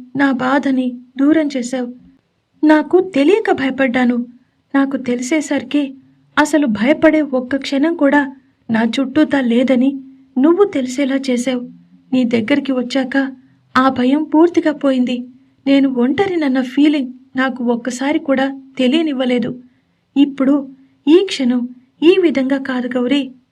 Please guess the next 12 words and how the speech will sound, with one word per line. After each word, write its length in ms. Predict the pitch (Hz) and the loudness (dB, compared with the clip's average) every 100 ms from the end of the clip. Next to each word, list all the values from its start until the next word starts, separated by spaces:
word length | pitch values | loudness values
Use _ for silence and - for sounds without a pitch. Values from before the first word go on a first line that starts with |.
| - | -8
ప్రతి 280 | - 240 320 | -8 -2 -4
క్షణం 360 | - 269 269 | -2 -2 -2
ఏదో 340 | 285 269 285 330 | -2 -2 0 0
విధంగా 580 | 269 254 254 277 277 - - - - | -2 -4 -4 -2 -4 -8 -20 -20 -2
నా 100 | 285 | 2
ఒంటరితనం 800 | 269 247 254 349 330 311 269 269 | 2 0 0 0 2 0 0 0
నన్ను 240 | 269 240 285 | 0 0 -2
భయపెట్టకుండా 920 | 233 254 269 311 285 262 247 285 269 _ _ - | -2 -2 -2 -2 -2 -2 0 0 -4 _ _ -6
చేశావు. 360 | 262 277 262 247 - _ _ _ _ - | -6 -4 -8 -8 -20 _ _ _ _ 0
నేను 180 | 339 349 | 2 2
సరిగ్గా 440 | 302 240 302 403 | -2 -4 -2 -2
తెలుసుకోలేకపోయాను. 1160 | 359 302 339 - 359 339 277 269 254 247 247 | 2 2 0 -2 -2 0 -2 0 0 0 -2